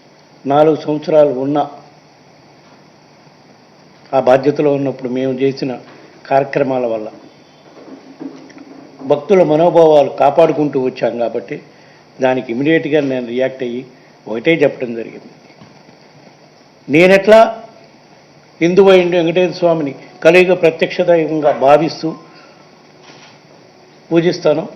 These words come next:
నిజంగానే చంద్రబాబు నాయుడు గారు కూడా, ఆయన కూడా చెప్తాడు కాబట్టి ఆ విధంగా ఇంత గొప్ప,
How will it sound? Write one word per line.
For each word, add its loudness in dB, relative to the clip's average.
నిజంగానే 4
చంద్రబాబు 4
నాయుడు 2
గారు 2
కూడా, 6
ఆయన 6
కూడా 4
చెప్తాడు 0
కాబట్టి -2
ఆ -4
విధంగా -6
ఇంత -2
గొప్ప, 0